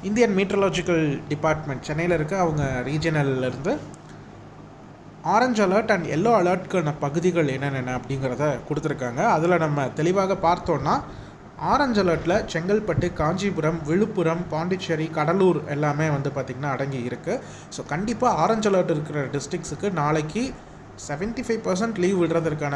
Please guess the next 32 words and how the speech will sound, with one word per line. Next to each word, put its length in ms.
சான்ஸ் 280
வந்து 140
அதிகமாக 440
இருக்கு. 240
எல்லோ 160
அலர்ட் 260
இருக்கக்கூடிய 380
டிஸ்ட்ரிக்ட்ஸுக்கு 560
நைட் 240
சிச்சுவேஷன் 560
பார்த்துட்டு 380
மார்னிங் 400
கூட 80
அந்தந்த 320
டிஸ்ட்ரிக்ட் 340
கலெக்டர்ஸ் 420
வந்து 180
பார்த்திங்கன்னா 380
அனௌன்ஸ் 280
பண்றதற்கு 500
வாய்ப்புகள் 500
வந்து 200
இருக்கும். 340
இப்ப 220
ரீசென்ட்டா 420
வெளியிட்டிருக்கிறது 680
இதுதான். 300
இது 140
வந்து 200
ட்வென்டி 320
எயிட் 280
லெவன். 240